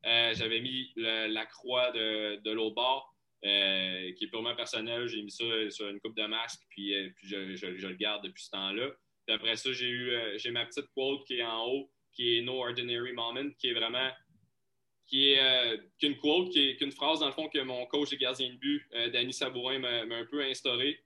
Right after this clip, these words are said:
euh, dans ma tête, qui fait vraiment, dans le fond, qui, qui revient à la base, là, c'est que t'as pas, t'as pas de temps à perdre. Il faut vraiment que tu sois tout le temps sharp, il faut tout le temps que tu sois professionnel.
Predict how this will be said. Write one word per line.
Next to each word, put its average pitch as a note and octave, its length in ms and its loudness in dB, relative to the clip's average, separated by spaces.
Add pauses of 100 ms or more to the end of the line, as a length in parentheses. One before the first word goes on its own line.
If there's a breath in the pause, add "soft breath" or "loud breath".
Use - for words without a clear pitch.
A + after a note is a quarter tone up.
euh, A2 300 0
dans A2 160 -4
ma A2+ 140 0
tête, B2+ 320 -2
qui - 60 -20
fait A#2+ 120 -4
vraiment, C#3+ 340 2 (880 soft breath)
dans C3+ 120 -2
le C3+ 60 0
fond, D#3+ 220 2
qui, C#3 240 -10
qui C3 160 -4
revient D3 300 4
à E3+ 100 4
la C#3 100 4
base, C#3 320 2
là, C#3+ 100 -4 (140)
c'est - 160 -10
que - 80 -18
t'as A#2 100 -4
pas, C#3+ 360 0
t'as C3+ 80 -2
pas - 160 -2
de - 120 -8
temps D3 140 0
à B2+ 80 0
perdre. C3 340 0 (160)
Il - 60 -20
faut A2 140 -4
vraiment B2+ 240 -2
que B2 240 2
tu - 160 -10
sois - 260 -8 (100)
tout D#3 80 0
le C#3+ 120 -2
temps C3 240 -4
sharp, B2+ 340 -4 (140)
il A2+ 60 -6
faut G#2+ 40 -10
tout A#2+ 100 -10
le A#2+ 60 -14
temps D3 120 -4
que D3 60 -10
tu - 60 -10
sois C3+ 160 -6
professionnel. A#2+ 680 -6